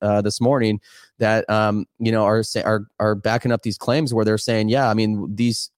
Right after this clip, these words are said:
some of these teachers don't have time to prep, uh, to their curriculum or what they want to do for the day, their plan for the day for the students." So, 'cause they're just, they're, they're so stre-, they're stretched so thin. Portland's enrollment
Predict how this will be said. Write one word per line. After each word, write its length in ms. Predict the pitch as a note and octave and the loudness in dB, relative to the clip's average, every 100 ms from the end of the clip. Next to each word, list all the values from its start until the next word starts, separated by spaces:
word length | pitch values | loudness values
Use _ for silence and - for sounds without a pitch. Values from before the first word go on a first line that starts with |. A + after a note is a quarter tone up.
| - | -12
some 240 | - C3 | -4 -2
of 20 | |
these 160 | C#3 B2 | 0 -2
teachers 540 | - C3 B2 G#2+ G#2 | -2 -2 -2 -2 -4
don't 300 | - G#2+ A2+ | -6 -2 -2
have 140 | A#2+ G#2+ | -2 -4
time 280 | - A#2 G#2 | -2 -2 -2
to 60 | |
prep, 460 | F#2+ - A2+ G2+ - - - | -6 -4 0 0 -4 -18 -4
uh, 240 | G2+ F#2+ F#2+ - - | 0 0 -2 -8 -8
to 260 | G2 G2+ | -4 -4
their 240 | - G2+ F#2+ | -2 -2 -2
curriculum 560 | - A#2 - A2 F#2+ | -2 -2 0 -2 0
or 140 | F#2+ G2 | 0 2
what 200 | G#2 G#2 | 0 2
they 100 | G#2+ | 2
want 280 | G#2 A2+ - - | 2 0 -4 -6
to 100 | G#2 | -4
do 320 | G2 B2 C3 | 0 2 2
for 160 | - F#2 | 0 -4
the 80 | |
day, 220 | F#2+ F#2+ F#2+ | 0 0 2
their 140 | G2 | 0
plan 300 | - A2 B2+ | 0 -2 0
for 100 | A#2+ | -2
the 60 | G2+ | -2
day 120 | F#2+ | -2
for 100 | - | -2
the 60 | |
students." 400 | F#2 E3+ E3 E2 - - - - | -2 2 2 0 -10 -18 -20 -10
So, 340 | - B2+ A#2 | 0 2 2
'cause 180 | - A2 | 2 -2
they're 100 | A2+ | -2
just, 240 | A2+ - | -2 -2
they're, 160 | A#2 G#2+ | 0 0
they're 140 | A2 A2+ | 0 -2
so 220 | - B2+ | 0 -2
stre-, 340 | - - A#2+ | -2 0 0
they're 80 | A2+ | 0
stretched 360 | - - D3 - | -4 -2 -2 0
so 120 | A#2 | -2
thin. 400 | G2+ D3 C#3 G#2 - - - - _ _ _ | 0 0 0 -2 -8 -20 -20 -20 _ _ _
Portland's 460 | - F#3 G3 G3+ F3 C3+ | 0 2 4 2 0 0
enrollment 720 | C3 B2 D3+ D3+ G2+ F#2+ - | 2 4 4 2 0 -2 -10